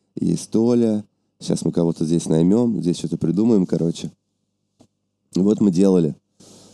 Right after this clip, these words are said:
А, и сделали стул из него. То есть мы просто встретились, и я говорю: «Толь, вот я хочу, как бы, э, сделать стул из а-, из артиста. Вот мне кажется, это так никто не делал, типа, давай сделаем стул из Юры Борисова.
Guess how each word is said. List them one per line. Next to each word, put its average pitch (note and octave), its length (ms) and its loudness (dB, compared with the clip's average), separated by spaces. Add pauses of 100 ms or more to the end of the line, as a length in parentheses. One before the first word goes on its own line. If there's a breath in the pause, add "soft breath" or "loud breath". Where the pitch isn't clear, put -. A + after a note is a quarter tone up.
(220 loud breath)
А, F2 300 0
и F#2+ 100 2
сделали G2 380 2
стул C3 380 0
из F#2 80 0
него. F2 280 0 (640)
То - 40 -8
есть - 100 -8
мы F2+ 80 0
просто F2+ 280 -2
встретились, G2+ 560 -2
и F2 40 0
я F2 60 2
говорю: F2+ 160 -2
«Толь, F2+ 220 0
вот F2+ 160 -2
я G2+ 140 0 (140)
хочу, B2 420 -4
как E2 220 -6
бы, E2+ 200 -4 (720)
э, - 640 -8
сделать F#2+ 420 0
стул A2+ 480 -4
из E2+ 140 0
а-, E2+ 220 -2
из F2 180 -2
артиста. E2 520 -4 (500)
Вот E2 200 -6
мне E2 100 -2
кажется, F2 280 -6
это - 100 -10
так F2+ 180 -4
никто F#2 260 0
не E2 140 2
делал, A2+ 260 0
типа, E2+ 260 -6
давай F2 280 0
сделаем F#2 400 -2
стул F#2 360 -4 (120)
из D#2 280 -6
Юры F2 340 -2
Борисова. D#2 460 -4